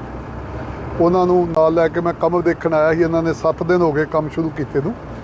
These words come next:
ਉਹ ਮੈਂ ਦੇਖਣ ਆਇਆ ਸੀਗਾ ਵੀ ਕਿੱਦਾਂ ਦਾ। ਸੋ ਬਹੁਤ ਵਧੀਆ ਬੈੱਡ ਬਣਦੇ।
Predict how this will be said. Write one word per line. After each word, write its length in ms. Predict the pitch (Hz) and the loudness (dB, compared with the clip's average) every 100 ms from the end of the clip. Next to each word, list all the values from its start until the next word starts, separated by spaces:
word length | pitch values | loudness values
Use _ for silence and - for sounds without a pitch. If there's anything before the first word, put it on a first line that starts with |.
| - - - - - | -12 -12 -12 -10 2
ਉਹ 140 | 190 | 4
ਮੈਂ 180 | 190 185 | 4 2
ਦੇਖਣ 340 | 175 175 175 165 | 2 2 2 4
ਆਇਆ 160 | 156 | 4
ਸੀਗਾ 320 | 151 151 156 | 2 0 2
ਵੀ 240 | 156 156 143 - - - - | 2 -2 -4 -8 -16 -8 -4
ਕਿੱਦਾਂ 300 | 147 160 151 | 0 2 4
ਦਾ। 180 | 156 165 - | 2 0 0
ਸੋ 120 | 160 | 0
ਬਹੁਤ 340 | 143 160 170 156 | 4 4 4 2
ਵਧੀਆ 260 | 156 170 | 4 4
ਬੈੱਡ 260 | 151 156 156 | 4 2 2
ਬਣਦੇ। 360 | 156 156 170 | 0 4 2